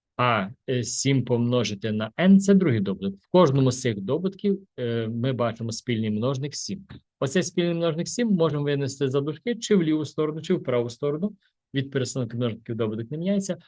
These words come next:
В, з першого добутку в дужках залишається множник м.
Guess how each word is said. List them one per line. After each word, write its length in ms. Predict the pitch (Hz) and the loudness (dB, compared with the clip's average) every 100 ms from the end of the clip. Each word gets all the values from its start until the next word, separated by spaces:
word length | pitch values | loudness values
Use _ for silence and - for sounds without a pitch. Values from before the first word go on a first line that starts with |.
| _ _ - | _ _ -4
В, 200 | 127 117 | -2 -2
з 120 | - | -2
першого 400 | 190 202 196 156 | 0 0 0 0
добутку 480 | 139 202 180 - 143 | 4 4 2 -2 -4
в 60 | |
дужках 360 | 135 135 170 151 | -4 -2 0 0
залишається 880 | 139 131 - 131 117 104 - 107 - - - | 0 0 0 0 -2 -4 -6 -6 -8 -16 -4
множник 480 | 127 131 104 107 - - | 0 2 0 -4 -6 -10
м. 380 | 107 117 165 | -6 -4 -4